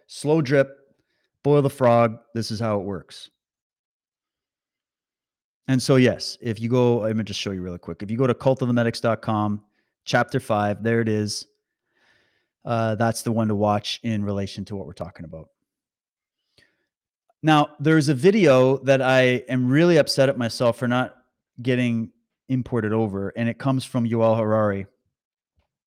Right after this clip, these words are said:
and he's the guru for this new transhumanism thing. And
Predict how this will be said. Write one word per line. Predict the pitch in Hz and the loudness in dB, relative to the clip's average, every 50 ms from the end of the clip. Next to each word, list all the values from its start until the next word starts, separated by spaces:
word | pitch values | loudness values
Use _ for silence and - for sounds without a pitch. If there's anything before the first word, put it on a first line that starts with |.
| _ _ _ - | _ _ _ -10
and | 107 110 110 110 107 104 | -6 -4 -4 -4 -4 -4
he's | 113 113 104 | -4 -4 -4
the | 107 120 | -6 -6
guru | 98 110 117 110 110 113 113 | -2 -2 0 0 0 0 -2
for | 107 - - 113 | -4 -4 -6 -6
this | 104 107 104 - | -6 -6 -8 -8
new | 113 107 104 | -8 -10 -10
transhumanism | - - 113 104 104 - - 110 104 104 104 101 95 - 98 - | -8 -8 -8 -8 -8 -8 -8 -8 -6 -6 -6 -8 -8 -10 -12 -10
thing. | - 107 104 104 104 101 101 | -8 -8 -8 -6 -6 -8 -10
And | 95 92 | -10 -14